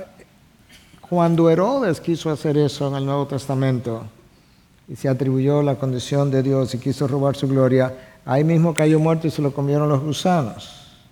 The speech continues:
Dios prefiere entrar en guerra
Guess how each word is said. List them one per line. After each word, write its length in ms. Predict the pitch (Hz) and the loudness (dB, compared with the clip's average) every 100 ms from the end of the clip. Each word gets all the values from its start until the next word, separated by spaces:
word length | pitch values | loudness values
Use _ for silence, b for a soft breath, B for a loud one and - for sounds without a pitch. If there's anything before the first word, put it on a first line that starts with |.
| _ _ _ _ _ _ _ _ _ _ _ _ b b b _ | _ _ _ _ _ _ _ _ _ _ _ _ b b b _
Dios 280 | 135 190 233 | 4 4 4
prefiere 520 | 220 202 - 208 208 | 2 2 4 4 4
entrar 420 | 185 170 165 180 | 4 2 4 4
en 260 | 180 151 139 | 4 4 4
guerra 760 | 135 175 196 202 202 208 202 | 6 6 6 4 4 4 0